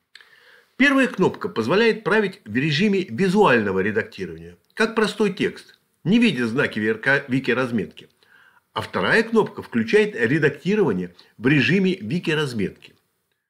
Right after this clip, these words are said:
Кнопку текстового редактирования можно отключать, удалить из видимости в панели управления вашим аккаунтом на странице участника. Функции панели мы будем подробно рассматривать на этом занятии позже.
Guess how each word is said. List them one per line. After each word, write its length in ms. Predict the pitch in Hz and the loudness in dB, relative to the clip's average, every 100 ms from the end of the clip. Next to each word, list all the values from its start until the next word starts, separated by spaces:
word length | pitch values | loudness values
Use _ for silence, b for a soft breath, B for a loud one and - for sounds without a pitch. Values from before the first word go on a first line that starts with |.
| _ _ _ _ _ _ _ | _ _ _ _ _ _ _
Кнопку 440 | - 190 247 240 190 | -2 0 0 0 -2
текстового 460 | 220 196 - 165 | 0 -2 -2 0
редактирования 720 | 165 175 170 247 220 113 101 | 0 -2 -2 -2 0 0 -2
можно 320 | 120 208 185 | -2 0 0
отключать, 720 | 214 - - 196 190 92 - - _ | -4 -8 -8 -8 -4 -6 -6 -16 _
удалить 480 | 175 208 202 113 - | -2 0 0 -2 -6
из 140 | 104 | -6
видимости 560 | 113 104 85 85 - - _ _ | -4 -4 -4 -10 -12 -20 _ _
в 120 | _ | _
панели 360 | 165 165 120 107 | -2 0 0 0
управления 640 | 113 143 151 127 98 90 B B B - | -2 -2 0 -2 -2 -6 B B B -2
вашим 440 | 143 127 117 113 - | 0 2 -2 -6 -6
аккаунтом 720 | 147 143 98 87 82 85 92 | -6 -2 -2 -2 -6 -10 -8
на 60 | |
странице 500 | 113 151 147 117 - | -4 -2 0 0 -2
участника. 580 | 143 139 92 - - - _ _ _ _ _ _ _ - | -6 -4 -8 -10 -20 -20 _ _ _ _ _ _ _ -2
Функции 340 | 240 233 208 | 0 2 0
панели 380 | 196 208 247 196 | 2 2 2 2
мы 140 | 147 | 2
будем 320 | 147 180 170 | 0 0 -2
подробно 560 | - 147 143 208 175 156 | -2 -4 0 0 0 -2
рассматривать 640 | 151 147 180 175 143 123 _ _ | -4 -4 -4 -2 -4 -6 _ _
на 200 | 135 170 | 0 0
этом 200 | 165 135 | 0 -2
занятии 380 | 143 151 143 143 | -2 -4 -6 -8
позже. 460 | - 104 76 80 | -6 -8 -8 -14